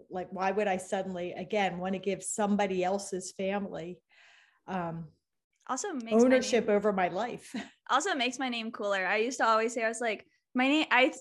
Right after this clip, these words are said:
Speaker 2: I remember saying when I was little, I was like, "If my name was Annika Van Rossum, that would be so cool." And my friends in college were like, "Yeah, that would be cool. Like, Annika Walsh is fine.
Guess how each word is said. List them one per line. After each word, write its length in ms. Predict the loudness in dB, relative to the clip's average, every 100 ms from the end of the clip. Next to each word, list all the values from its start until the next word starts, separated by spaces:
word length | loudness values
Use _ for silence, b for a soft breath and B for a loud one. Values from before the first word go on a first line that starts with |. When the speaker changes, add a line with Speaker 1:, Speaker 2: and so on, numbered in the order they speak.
| 4
Speaker 2:
I 120 | 6
remember 280 | 6 6 4
saying 220 | 2 0
when 80 | 0
I 60 |
was 80 | 0
little, 140 | -2
I 20 | -2
was 100 | -4
like, 140 | -8
"If 60 | -2
my 140 | 0
name 140 | 2 0
was 140 | -2 -2
Annika 420 | 2 2 2 -2
Van 200 | -2 0
Rossum, 580 | 2 0 2 2 2 4
that 100 | 2
would 120 | 2
be 100 | -2
so 260 | -4 -2 -2
cool." 280 | 0 4
And 260 | 4 4 2
my 100 | 0
friends 280 | 0 -2 -2
in 100 | -6
college 400 | -2 0 0 -2
were 100 | -4
like, 220 | -4 -6 _ b b
"Yeah, 160 | 2 4
that 240 | 8 8
would 200 | 8 4
be 140 | 2 -4
cool. 360 | -2 0 0
Like, 140 | 0 2
Annika 300 | 4 4 4
Walsh 280 | 4 4 2
is 160 | -6
fine. 260 | 0 0